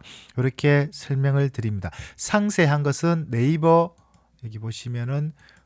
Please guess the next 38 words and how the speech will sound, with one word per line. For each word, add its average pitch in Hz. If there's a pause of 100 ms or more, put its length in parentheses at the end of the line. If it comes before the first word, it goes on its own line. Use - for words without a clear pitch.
(180)
어, -
프리미엄 160
컨텐츠 143
오시면은 131
제가 120
시-, -
아주 147
상세하게 123
왜 151
이런 160
현상들이 143
있고 123
오늘 151
올라갈지 143
내려갈지 113 (260)
무엇을 143
봐야 113
될지, 98 (240)
에스크로는 135
무엇이고 120
시장 160
유통량은 135
무엇이고 104 (180)
현재 160
몇 123
개가 165
있고 127
유통은 143
몇 120
개가 143
되고 113
다음 147
달은 117
어떻게 135
되고 127 (260)
리플 151
큰 165
그림 156